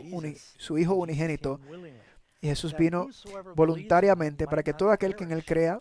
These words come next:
Speaker 1: no se
Speaker 2: but have
Speaker 1: pierda,
Speaker 2: everlasting
Speaker 1: mas
Speaker 2: life."
Speaker 1: tenga
Speaker 2: That
Speaker 1: vida
Speaker 2: verse tells
Speaker 1: eterna.
Speaker 2: us there's two
Speaker 1: Esa vida no eterna. Hay dos,
Speaker 2: alternatives, perish
Speaker 1: esa, ese versículo nos dice,
Speaker 2: or
Speaker 1: hay
Speaker 2: everlasting
Speaker 1: dos
Speaker 2: life.
Speaker 1: alternativas,
Speaker 2: But if you come to
Speaker 1: perecer o
Speaker 2: trust
Speaker 1: vida
Speaker 2: him,
Speaker 1: eterna. Pero si
Speaker 2: that
Speaker 1: vienes
Speaker 2: he
Speaker 1: a
Speaker 2: is
Speaker 1: Él,
Speaker 2: real, that he
Speaker 1: confías
Speaker 2: is
Speaker 1: en
Speaker 2: real,
Speaker 1: Él,
Speaker 2: and
Speaker 1: que
Speaker 2: even
Speaker 1: Él es
Speaker 2: if,
Speaker 1: real,
Speaker 2: you know, I was
Speaker 1: que
Speaker 2: an
Speaker 1: te
Speaker 2: atheist,
Speaker 1: ama.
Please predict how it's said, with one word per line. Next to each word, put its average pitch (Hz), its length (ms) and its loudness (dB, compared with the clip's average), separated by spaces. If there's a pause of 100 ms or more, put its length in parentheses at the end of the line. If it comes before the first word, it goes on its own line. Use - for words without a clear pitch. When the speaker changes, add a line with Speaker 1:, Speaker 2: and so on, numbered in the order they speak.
(100)
Speaker 1:
no 156 80 -6
se 156 140 -2
Speaker 2:
but - 60 -8
have 170 80 -4
Speaker 1:
pierda, 151 300 2
Speaker 2:
everlasting 139 340 -14
Speaker 1:
mas 143 160 -2
Speaker 2:
life." - 100 -8
Speaker 1:
tenga 160 260 0
Speaker 2:
That 143 60 2
Speaker 1:
vida 143 180 0
Speaker 2:
verse - 60 -10
tells 135 160 0
Speaker 1:
eterna. 127 200 -8
Speaker 2:
us - 160 -20
there's - 0 -
two 185 280 -20
Speaker 1:
Esa 190 240 -2
vida 185 220 -2
no 180 60 -6
eterna. 175 360 -8
Hay 175 120 -4
dos, 185 260 -4
Speaker 2:
alternatives, 170 400 -14
perish - 40 -2 (140)
Speaker 1:
esa, 208 200 4
ese 185 220 -2
versículo 196 360 -2
nos 185 60 -4
dice, 190 180 0
Speaker 2:
or 190 100 -2
Speaker 1:
hay 180 140 2
Speaker 2:
everlasting 170 140 -4
Speaker 1:
dos 220 180 10
Speaker 2:
life. 208 60 6
Speaker 1:
alternativas, 165 640 0
Speaker 2:
But - 80 -16
if - 100 -18
you - 60 -14
come 208 140 -12
to - 80 -20
Speaker 1:
perecer 214 480 10
o - 40 -2
Speaker 2:
trust 165 200 2
Speaker 1:
vida 156 140 6
Speaker 2:
him, 160 60 4
Speaker 1:
eterna. 131 400 0 (100)
Pero 185 140 0
si 208 120 -4
Speaker 2:
that 190 60 -4
Speaker 1:
vienes 226 260 2
Speaker 2:
he 196 40 2
Speaker 1:
a 170 80 4
Speaker 2:
is 151 40 4
Speaker 1:
Él, 139 100 0
Speaker 2:
real, - 80 -16
that - 40 -20
he - 40 -20
Speaker 1:
confías 247 560 4
Speaker 2:
is - 60 0
Speaker 1:
en 180 80 0
Speaker 2:
real, 147 120 -4
Speaker 1:
Él, 135 80 -12 (100)
Speaker 2:
and 269 120 -18 (180)
Speaker 1:
que 208 60 4
Speaker 2:
even 226 120 8
Speaker 1:
Él 254 60 12
es - 100 12
Speaker 2:
if, 233 80 12
Speaker 1:
real, 160 320 4
Speaker 2:
you - 40 -16
know, - 80 -20
I - 20 -20
was 185 80 -20
Speaker 1:
que 190 80 -6
Speaker 2:
an 190 80 -6
Speaker 1:
te 196 140 0
Speaker 2:
atheist, 220 60 0 (120)
Speaker 1:
ama. 113 140 -12